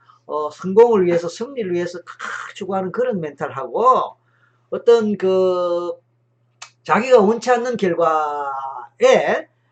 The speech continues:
에, 임했을 때, 아, 또 마음의 상처를 입었을 때 그것을 극복하고 일어내-, 일어나거나 아니면 그것에 의해서 무너지거나 하는 그런 멘탈하고는 또 조금 다른 것 같아요. 그래서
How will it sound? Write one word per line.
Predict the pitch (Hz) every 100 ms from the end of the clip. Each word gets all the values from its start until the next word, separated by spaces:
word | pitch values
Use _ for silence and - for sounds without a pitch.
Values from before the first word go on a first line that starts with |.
| _ -
에, | 139 131 -
임했을 | 190 202 - 127
때, | 214 208 127 - _ _ _
아, | 151 147 131 -
또 | 190 139
마음의 | 147 247 254
상처를 | 175 156 - 185 165
입었을 | 147 147 - 123
때 | - 226 135 160 - _ _ _ -
그것을 | 202 180
극복하고 | - 185 208 180 190
일어내-, | 196 175 156 151 151 151
일어나거나 | 196 175 170 - 226 220
아니면 | 156 170 160
그것에 | 147 160 208 - 160 - _ _ _
의해서 | 202 240 247 - 160
무너지거나 | 240 285 214 143 143 127 117
하는 | 127 123
그런 | - 339 339 190
멘탈하고는 | 143 156 143 127 113 110 _ _ _ _ _
또 | 147
조금 | - 151 -
다른 | - 156 214
것 | 381
같아요. | 440 453 202 117 -
그래서 | 220 233 202 147 170 120